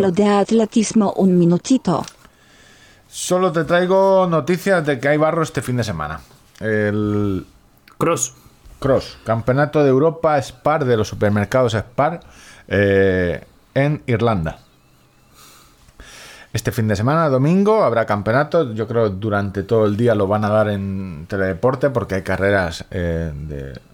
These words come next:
Speaker 2: sub-veinte, sub-dieciocho, sub-veintitrés, y la carrera mixta, donde corren por relevos, eh, hombres y mujeres, que el año pasado gan-,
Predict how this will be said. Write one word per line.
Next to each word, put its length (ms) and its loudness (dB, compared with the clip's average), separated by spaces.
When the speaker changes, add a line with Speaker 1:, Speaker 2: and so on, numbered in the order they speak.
Speaker 2:
sub-veinte, 920 0
sub-dieciocho, 1200 -2
sub-veintitrés, 1040 0
y 480 0
la 180 -4
carrera 340 0
mixta, 320 0
donde 500 0
corren 320 0
por 220 -2
relevos, 640 0
eh, 540 -6
hombres 280 -8
y 20 -4
mujeres, 480 -2
que 100 0
el 60 0
año 200 0
pasado 360 0
gan-, 380 -4